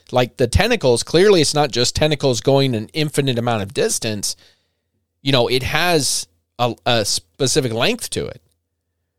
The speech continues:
So it's control, it has to be controlled light. And, and also, it could very easily be holographic technology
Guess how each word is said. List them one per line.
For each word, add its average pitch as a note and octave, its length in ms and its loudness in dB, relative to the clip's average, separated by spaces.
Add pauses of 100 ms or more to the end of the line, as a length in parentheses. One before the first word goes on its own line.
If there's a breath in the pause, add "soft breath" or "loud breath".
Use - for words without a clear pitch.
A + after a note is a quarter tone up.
(840)
So C#3+ 180 4
it's C3 120 0
control, C#3 600 0
it B2 160 -2
has C#3+ 320 -2
to - 60 -6
be A#2 160 -2
controlled B2+ 420 -2
light. F#3+ 260 -2
And, G#3+ 160 2
and G3+ 340 0
also, C#3+ 720 2
it F#3 260 -2
could G3 160 2
very F#3+ 220 6
easily E3+ 500 0
be G3 460 -4
holographic B2+ 680 0
technology A#2+ 840 -4